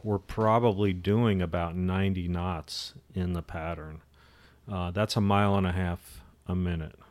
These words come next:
So three miles would take you two minutes. A two mile final would be about a minute and twenty seconds,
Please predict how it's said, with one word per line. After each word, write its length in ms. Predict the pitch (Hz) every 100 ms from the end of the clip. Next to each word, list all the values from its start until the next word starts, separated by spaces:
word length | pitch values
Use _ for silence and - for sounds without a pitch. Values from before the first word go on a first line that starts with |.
| _ _ _ _ _ _ _ _ -
So 280 | - 90 90
three 240 | - 104
miles 380 | 98 98 95 -
would 100 | 90
take 260 | 92 87
you 60 | 90
two 240 | - 92
minutes. 440 | 90 92 78 - -
A 60 |
two 260 | - - 110
mile 360 | 104 98 95 90
final 600 | - 95 95 98 98 92
would 220 | 90 82
be 360 | 90 87 87 85 - - - _
about 380 | 95 85 87 90
a 40 | 87
minute 280 | 92 92
and 100 | 98
twenty 300 | - 101 87
seconds, 720 | 80 - 92 - 73 - -